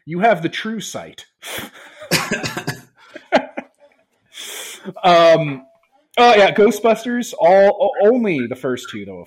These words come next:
course. And maybe the one with Ryan Reynolds when it comes out. Or not Ryan Reynolds, Ant-Man. Discount Ryan Reynolds.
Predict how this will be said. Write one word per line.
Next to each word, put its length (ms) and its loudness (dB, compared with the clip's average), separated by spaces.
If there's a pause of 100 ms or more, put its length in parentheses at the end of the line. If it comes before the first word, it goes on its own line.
course. 420 -18
And 120 0
maybe 180 -2
the 80 -4
one 140 -2
with 140 -8
Ryan 340 -2
Reynolds 320 -12
when 60 -18
it 60 -20
comes 220 -20
out. 240 -18 (180)
Or 300 -10 (320)
not 240 -2
Ryan 240 -4
Reynolds, 400 -12
Ant-Man. 540 -10 (3250)
Discount 500 0
Ryan 320 -2
Reynolds. 500 -12